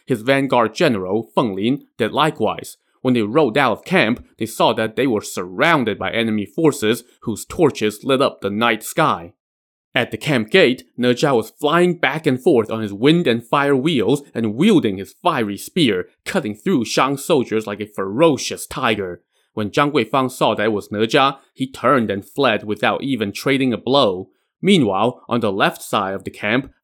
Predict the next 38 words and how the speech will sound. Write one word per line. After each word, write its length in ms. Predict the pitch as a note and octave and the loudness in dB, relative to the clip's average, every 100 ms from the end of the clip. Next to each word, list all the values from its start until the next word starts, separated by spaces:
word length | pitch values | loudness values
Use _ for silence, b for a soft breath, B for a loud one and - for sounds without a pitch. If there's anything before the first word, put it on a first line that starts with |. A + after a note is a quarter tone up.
| - | 0
Feng 180 | E3+ | 0
Lin 160 | G#2 A2+ | 0 -4
saw 300 | A#2 D#3 G#2 | -4 -2 -2
a 100 | - | -4
flying 380 | A#2+ C3+ C3+ A2 | -4 -2 -2 -4
tiger 420 | - D#3+ D3+ F#2 | -2 -2 -2 -6
crashing 540 | - E3 C3+ G#2+ G#2+ | -4 0 0 0 -4
into 160 | G#2 A2 | -2 -2
the 80 | G2 | -4
camp 340 | - C3+ G#2+ | -4 -2 -2
atop 400 | G#2+ - D3+ F#2 | -4 -6 -6 -6
his 160 | G#2+ - | -8 -4
magic 360 | G#2+ G#2 A2 | -4 -4 -10
cow. 420 | - E3 A2 F2+ - _ _ _ _ - | -4 -2 -2 -4 -14 _ _ _ _ 0
"You 180 | E3+ | 2
rebel 360 | D#3+ A#3+ A3 E3 | 4 4 4 2
scum! 480 | - - A#3+ B2+ G3 B | 0 0 2 2 -4 B
How 280 | A#3+ A3+ - | 0 0 0
dare 200 | C#4+ C#4 | 0 2
you 200 | G#3 D3 | 2 0
raid 320 | B2 D#3+ C#3 | 2 2 4
our 140 | A#2 A2 | 0 -2
camp? 420 | - A#2+ F#2+ - _ - | -4 -6 -6 -14 _ -2
You 140 | F#3 | 0
must 400 | C3 D3 E3 - | 2 2 0 0
want 280 | A#2+ C3 A#2+ | 0 0 0
to 60 | |
die!" 500 | A#2 D#3 C3+ F#2 F#2+ - _ | -2 0 0 -2 -10 -14 _
Feng 180 | - A#2 | -4 -2
Lin 320 | G#2 A2 A2+ | -2 -4 0
roared 360 | C#3 E3 A#2+ G#2+ | 4 4 4 2
angrily 720 | - C#3 A2+ G#2 G2 B2+ C#3 B | 0 0 0 -2 0 -2 -4 B
as 140 | B2 A#2 | -8 -6
he 80 | G#2+ | -6
galloped 480 | - C3 G#2 G2 | -2 0 0 -6
toward 320 | - E3+ G#2 - | -2 0 0 -2
Flying 280 | A#2 A2+ G2+ | -4 -4 -6
Tiger, 560 | D3+ C#3+ G#2+ G#2 B2+ | -2 -2 2 2 0